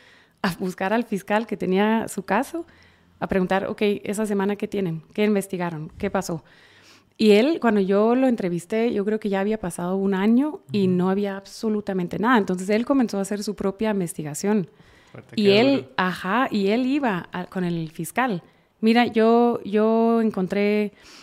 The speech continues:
Speaker 1: no me recuerdo si eran cámaras o no sé, pero yo tengo el número de teléfono de tal. Yo sé que él estuvo ahí. Yo entrevisté a tal y tal persona y están dispuestos a hablar". Él iba haciendo la investigación.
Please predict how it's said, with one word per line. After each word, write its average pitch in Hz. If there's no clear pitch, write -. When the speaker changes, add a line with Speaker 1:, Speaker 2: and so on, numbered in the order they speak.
Speaker 1:
no 190
me 196
recuerdo 202
si 196
eran 180
cámaras 160
o 151
no 170
sé, 170
pero -
yo 202
tengo 233
el 214
número 214
de 214
teléfono 185
de 175
tal. 160
Yo 202
sé 220
que 196
él 185
estuvo 180
ahí. 170
Yo 208
entrevisté 202
a 190
tal 190
y 202
tal 190
persona 190
y 170
están 190
dispuestos 196
a 160
hablar". 165
Él 285
iba 214
haciendo 202
la 196
investigación. 165